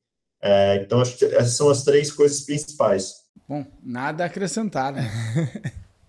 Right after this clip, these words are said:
Speaker 3: Então, já aproveita e diz quais são as teses que a Americanas está buscando hoje.
Speaker 1: É, hoje são cinco principais, é, verticais que a gente olha, tá?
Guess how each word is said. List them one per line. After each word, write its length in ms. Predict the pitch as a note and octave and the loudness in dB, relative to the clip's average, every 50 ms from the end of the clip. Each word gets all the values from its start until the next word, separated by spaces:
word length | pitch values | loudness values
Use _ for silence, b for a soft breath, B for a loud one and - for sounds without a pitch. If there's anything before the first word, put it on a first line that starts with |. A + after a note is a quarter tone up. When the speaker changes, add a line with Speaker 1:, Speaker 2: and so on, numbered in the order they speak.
| _ _ - B B E3+ B B B B E3+ B | _ _ -20 B B -16 B B B B -10 B
Speaker 3:
Então, 300 | F3+ E3 - F#3+ F#3+ F#3 | -4 -2 0 2 2 2
já 140 | G3 A#3+ | 2 2
aproveita 500 | A#3+ A#3+ A3+ G#3+ F#3 C3 D3+ F3+ G#3 - | 0 2 0 0 0 2 0 -2 -2 -2
e 60 | G#3 D#3 | -4 -4
diz 180 | D3+ F3 E3+ | -4 -4 -6
quais 240 | - - E3+ F#3 E3+ | -4 -6 -6 -6 -6
são 180 | - G3+ G3 G3 | -8 -8 -8 -8
as 160 | F#3+ F3+ - | -8 -8 -8
teses 840 | - - D3+ C#3+ D3 E3 D#3 C#3 C3+ B2+ A#2 - - - - - - | -8 -8 -6 -4 -4 -4 -4 -6 -6 -8 -8 -8 -8 -8 -8 -10 -8
que 160 | - C#3+ B2+ | -6 -6 -6
a 60 | A#2+ | -4
Americanas 840 | A#2+ A#2+ A#2+ A#2 A#2+ A2+ - B2 A#2+ B2 B2 A#2 A2+ - - _ _ | -4 -6 -6 -6 -8 -8 -6 -8 -8 -6 -8 -10 -10 -12 -16 _ _
está 240 | A#2+ A2+ - - A2+ | -18 -16 -10 -10 -10
buscando 600 | G#2+ A2 A2+ G#2+ - - A#2 G#2 G#2 G2+ G2 G2 | -8 -8 -12 -12 -12 -10 -10 -10 -10 -10 -12 -14
hoje. 280 | F#2+ F#2 F#2+ - - _ _ _ _ _ _ _ _ _ _ _ _ _ _ _ _ _ _ _ - - _ _ _ _ _ - | -14 -16 -18 -20 -20 _ _ _ _ _ _ _ _ _ _ _ _ _ _ _ _ _ _ _ -20 -20 _ _ _ _ _ 2
Speaker 1:
É, 360 | A2 A2+ A2+ A2+ A#2 A#2 A2+ A#2 | 6 6 6 6 6 4 4 4
hoje 240 | C3+ C#3+ D#3+ E3+ E3+ | 4 4 4 4 0
são 500 | F3 - F#3 F#3 F3+ F3+ F3 D3+ A#2+ A#2+ _ _ _ _ _ | 0 2 2 2 2 2 0 -4 -6 -8 _ _ _ _ _
cinco 460 | - - - E3 F#3 G3+ G3 G#3+ - | -8 -6 -2 0 0 0 0 0 0
principais, 1120 | - F3+ F3+ E3 - - - E3 D3+ D3+ D3 D3+ C#3 C3 B2 A#2 - - - - - - - A2+ | 0 0 0 0 -2 -2 0 2 4 6 6 6 6 4 2 0 -4 -6 -8 -8 -10 -8 0 4
é, 340 | A2+ A2+ G#2+ G2+ G2 - - _ _ _ _ _ _ _ _ _ _ _ _ _ _ _ _ _ _ _ _ _ _ _ _ _ _ | 6 6 6 4 2 -2 -4 _ _ _ _ _ _ _ _ _ _ _ _ _ _ _ _ _ _ _ _ _ _ _ _ _ _
verticais 480 | - A#2+ A#2+ A#2+ - - B2+ C3 C3 B2+ | 0 2 2 2 2 0 2 2 2 0
que 80 | - B2+ | 0 0
a 20 | |
gente 340 | B2 B2 - - B2 A#2 A2+ - | -2 -2 -2 -4 -4 -4 0 2
olha, 380 | A2 A2+ B2 C#3 - A#2 A2+ | 4 6 6 4 4 0 -4
tá? 360 | - - A#2+ C3 D3+ D3+ - | -2 0 2 2 2 0 -2